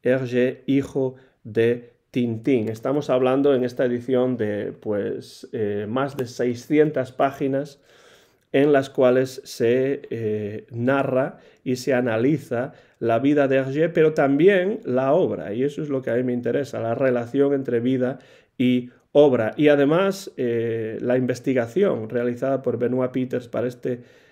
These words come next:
libro es absolutamente impresionante. Todo tipo de fuentes aparecen aquí, desde cartas hasta diarios íntimos, hasta, eh, bueno, todo tipo de, eh, de fuentes que hacen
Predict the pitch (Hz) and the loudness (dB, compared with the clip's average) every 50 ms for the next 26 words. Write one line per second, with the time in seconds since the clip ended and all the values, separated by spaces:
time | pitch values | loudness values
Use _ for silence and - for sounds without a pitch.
0 | _ _ - 123 120 139 139 143 151 143 139 - - 123 127 123 151 135 127 123 | _ _ -4 0 2 2 2 2 2 0 0 0 0 -2 -2 0 -2 -4 -4 -4
1 | 127 123 123 113 117 127 127 135 135 - - - 131 131 123 120 120 117 110 110 | -4 -4 -2 -2 -2 -2 -2 -4 -6 -6 -4 -2 0 0 0 -2 -2 -4 -4 -4
2 | - 110 110 107 107 104 - 98 - - - 190 202 196 202 180 165 - 175 175 | -4 -4 -4 -4 -6 -6 -6 -8 -4 0 2 4 4 4 4 2 0 0 -2 -2
3 | 175 170 175 156 131 120 120 - 131 135 139 143 135 143 143 143 - - _ - | 0 0 0 0 0 0 0 0 0 2 2 0 -2 -4 -6 -6 -8 -14 _ -20
4 | - _ _ _ - - 113 113 127 120 131 131 131 135 127 110 110 110 - 147 | -20 _ _ _ -8 -6 -4 -2 0 0 0 0 -2 -4 -4 -4 -4 -4 -2 -2
5 | 147 143 120 117 110 117 117 - - 156 139 139 143 139 143 135 131 127 117 120 | 0 0 0 -2 -4 -6 -8 -4 0 0 0 0 0 0 -2 -2 -2 -4 -6 -4
6 | 117 107 110 120 123 127 127 120 113 113 - 139 139 135 123 123 131 135 135 135 | -4 -2 0 0 2 2 0 -2 -4 -4 -2 -2 0 0 0 -2 -2 -2 -2 -2
7 | 131 131 127 123 127 - 104 101 - - 117 110 110 107 - - - - - - | -2 -2 -2 -4 -6 -8 -10 -10 -8 -6 -6 -6 -6 -6 -10 -16 -20 -20 -20 -20
8 | _ _ _ - - 113 113 110 117 135 139 139 135 123 123 156 196 202 165 - | _ _ _ -8 -6 -4 -2 -2 -2 -2 -2 0 -2 0 0 0 0 2 0 0
9 | - - 160 151 131 - 117 110 110 - - _ _ _ - - 110 - 113 110 | 0 -2 -4 -4 -2 -4 -4 -4 -4 -6 -12 _ _ _ -18 -10 -4 0 0 2
10 | 117 110 110 107 107 104 104 107 107 107 - - 113 107 107 101 101 104 104 101 | 2 2 0 0 -2 -4 -6 -6 -8 -10 -12 -10 -8 -8 -6 -6 -6 -8 -8 -10
11 | 101 95 95 _ _ _ _ - _ _ - 127 113 123 120 120 147 143 139 143 | -12 -14 -16 _ _ _ _ -20 _ _ -8 -2 0 0 0 2 4 4 4 4
12 | 135 143 135 135 - - 120 120 123 123 - 151 143 143 147 | 2 0 0 -2 -2 -2 0 0 0 0 0 -2 -2 -2 -4